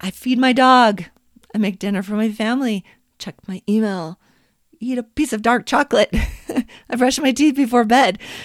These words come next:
Those are just simple examples of daily rituals. Weekly ritual, I do the laundry.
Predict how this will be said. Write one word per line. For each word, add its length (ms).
Those 180
are 300
just 240
simple 640
examples 760
of 240
daily 400
rituals. 640
Weekly 540
ritual, 680
I 100
do 140
the 100
laundry. 520